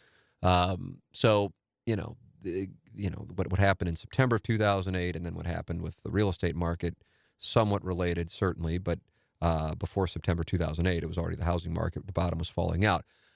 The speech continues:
Point being, once you have that happen, I talk about it with Mark Hanna, one of the sponsors here on the podcast, uh, it certainly makes you more conscious of it. Uh, Mark Hanna of Evergreen Wealth Strategies, that is, online at evergreen S T L dot com.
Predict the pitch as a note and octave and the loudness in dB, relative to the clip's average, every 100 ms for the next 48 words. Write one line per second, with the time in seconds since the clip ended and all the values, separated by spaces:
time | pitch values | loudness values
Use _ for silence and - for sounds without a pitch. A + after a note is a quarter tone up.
0 | _ - D#3 D#3 C3+ A2+ A2 A2+ C#3+ - | _ 0 4 4 4 2 4 2 2 2
1 | A#2+ G#2 G2+ F#2 E2+ F2+ D3 - G2+ G#2 | 4 6 4 0 -2 2 0 2 0 2
2 | G#2+ G#2 - G2+ G2 - F#2 - D3 E3 | 2 2 2 0 0 -2 -2 0 -2 -2
3 | - F2+ F2 - F#2 F2 F#2 F#2+ F2 E2+ | -4 -6 -4 -2 -2 -2 0 0 0 0
4 | G2 C#3 C3 - - - - _ _ _ | 2 2 0 -6 -8 -12 -20 _ _ _
5 | _ - F#2 F#2 - G#2 - - G#2+ G#2 | _ 2 4 6 2 -2 -4 0 2 2
6 | A#2+ G2+ F2 - G2+ F2 F2+ - D3 E3 | 0 0 0 -2 -2 -2 -4 -2 -2 0
7 | F#2 - E2+ - _ _ _ _ - F2+ | -4 -4 -6 -8 _ _ _ _ 0 2
8 | F2+ F2+ F2 E2+ F2 F2+ - F#2 F2 E2+ | 2 0 -4 -4 -2 -2 0 0 2 0
9 | E2+ E2+ E2 E2+ E2 - A#2 F2 E2+ F2 | 0 -2 -2 -2 -2 -2 -2 -2 -6 -6
10 | E2 F#2 G2 F2+ F#2 F2 F2 F2+ F2 F2+ | -4 -2 0 0 0 0 -2 -2 0 0
11 | E2+ - F2 E2+ E2+ - B2 C3+ E2+ | -2 0 -2 0 -4 -2 0 0 -4